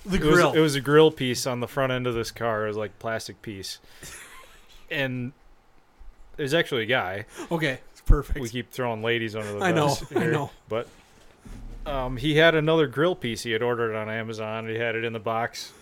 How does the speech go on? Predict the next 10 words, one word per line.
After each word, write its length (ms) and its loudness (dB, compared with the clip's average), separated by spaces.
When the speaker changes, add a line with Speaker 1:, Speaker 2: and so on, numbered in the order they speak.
Speaker 2:
in 80 -8
the 40 -8
back. 340 2
Well, 180 2
I 100 4
go 240 4
to, 240 4
like, 260 -2
replace 480 4
it, 220 -4